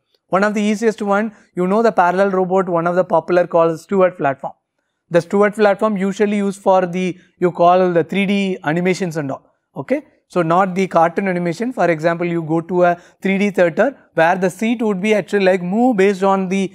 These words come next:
you can say, picture, right? So this mobility was providing some of the parallel manipulator in the bottom. So now imagine, so that kind of parallel manipulator, you are carrying one serial manipulator arm.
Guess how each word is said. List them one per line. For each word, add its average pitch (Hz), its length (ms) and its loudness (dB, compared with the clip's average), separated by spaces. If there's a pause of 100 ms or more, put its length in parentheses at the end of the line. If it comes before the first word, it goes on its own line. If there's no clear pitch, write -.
(200)
you 180 100 0
can 180 140 -2
say, 185 120 0
picture, 180 340 0
right? 170 360 0 (160)
So - 140 -4
this 202 200 0
mobility 214 500 0
was 240 260 -2
providing 208 500 0
some 185 240 -2
of 185 100 0
the 196 80 -4
parallel 180 380 0
manipulator 160 460 -2
in 156 120 -4
the 143 80 -2
bottom. 131 340 -10 (440)
So 214 120 -2
now 214 200 2
imagine, 240 680 0 (180)
so 208 160 2
that 196 200 0
kind 247 220 2
of 233 120 0
parallel 214 340 2
manipulator, 190 720 0
you 202 160 0
are 196 100 2
carrying 196 420 0
one 185 160 0
serial 190 320 0
manipulator 151 480 -4
arm. 123 160 -16